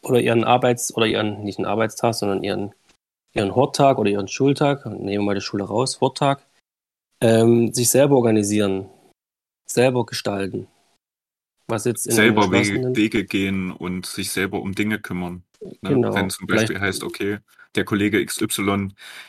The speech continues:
Speaker 2: ja, der hat, äh, den kannst du mal fragen, der hat, äh, zum Beispiel Papier oder weiß, oder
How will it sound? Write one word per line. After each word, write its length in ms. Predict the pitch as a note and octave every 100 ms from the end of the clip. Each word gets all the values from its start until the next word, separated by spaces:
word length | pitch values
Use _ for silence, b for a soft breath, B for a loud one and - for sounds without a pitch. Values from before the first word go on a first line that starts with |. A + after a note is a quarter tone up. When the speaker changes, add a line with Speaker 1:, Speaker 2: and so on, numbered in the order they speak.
| -
Speaker 2:
ja, 140 | G#2+
der 240 | A#2+ A#2
hat, 320 | A2 G#2+ - -
äh, 120 | G#2+
den 180 | G2 A2+
kannst 260 | A2+ A2+ -
du 40 |
mal 140 | G2
fragen, 380 | F#2 F2+ F2+ F#2
der 160 | F#2+ G2
hat, 280 | G2+ - -
äh, 180 | - F#2
zum 180 | -
Beispiel 300 | F#2 F2+ -
Papier 420 | - F#2+ - G2 G2
oder 340 | F2 F2+ F2
weiß, 380 | G2 G#2 - -
oder 320 | E2+ F#2+ F2